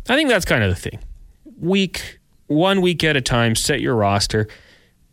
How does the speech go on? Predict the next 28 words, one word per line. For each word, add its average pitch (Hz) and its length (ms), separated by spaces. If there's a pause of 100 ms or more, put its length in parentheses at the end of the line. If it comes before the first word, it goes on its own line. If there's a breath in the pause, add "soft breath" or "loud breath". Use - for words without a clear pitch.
(160)
Could 123 220
it 113 320
be 127 80
your 127 180
downfall 120 540
if 117 80
there's 117 220
an 107 60
injury? 110 400
Potentially, 98 640
but 117 120
that's 175 220
sports, 92 420
man. 131 380 (1500 soft breath)
Montana 151 380
DeRice 131 420
says, 117 220
"Kawhi 131 360
is 143 80
the 120 100
type 151 300
of 165 100
guy 117 260
to 110 120
disappear 104 500
once 98 260
he 98 80
retires - 640